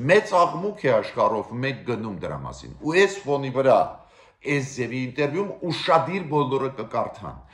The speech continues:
ուշադիր կլսեն, ինչ ասեց Ալիևը, ու մենք պարտավոր ենք բոլոր ստերին պատասխանել։ Հայաստանի կառավարության համար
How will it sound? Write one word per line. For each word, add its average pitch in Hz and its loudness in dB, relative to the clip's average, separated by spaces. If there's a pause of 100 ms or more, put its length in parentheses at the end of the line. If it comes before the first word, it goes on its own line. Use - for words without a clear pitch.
(180)
ուշադիր 151 4
կլսեն, 143 0
ինչ 135 -4
ասեց 120 -2
Ալիևը, 90 -4 (360)
ու 147 4 (200)
մենք 165 2
պարտավոր 175 6
ենք 202 -2
բոլոր 151 2
ստերին 151 -4
պատասխանել։ - -10 (3500)
Հայաստանի 170 6
կառավարության 160 2
համար 151 0